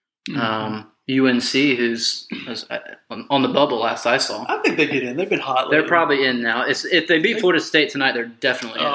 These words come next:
Speaker 1: yeah.
Speaker 2: But, yeah, they're, I guess they're probably in now. Um, so, yeah, maybe a little down. Um, so, yeah,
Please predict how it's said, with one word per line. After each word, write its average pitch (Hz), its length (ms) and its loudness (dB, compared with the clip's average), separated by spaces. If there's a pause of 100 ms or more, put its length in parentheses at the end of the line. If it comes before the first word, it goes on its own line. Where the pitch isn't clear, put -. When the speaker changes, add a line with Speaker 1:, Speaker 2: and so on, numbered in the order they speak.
(100)
Speaker 1:
yeah. - 60 -6 (100)
Speaker 2:
But, 123 160 2
yeah, 131 120 4
they're, 151 200 2
I 165 60 2
guess 165 200 2
they're 131 100 0
probably 117 480 -2
in 117 280 -8
now. 110 460 -6 (160)
Um, 110 420 -10 (1200)
so, 202 60 0
yeah, 220 160 4
maybe 226 220 2
a 165 40 4
little 131 220 0
down. 123 420 -2 (240)
Um, 123 580 0 (160)
so, - 140 -6
yeah, 127 300 4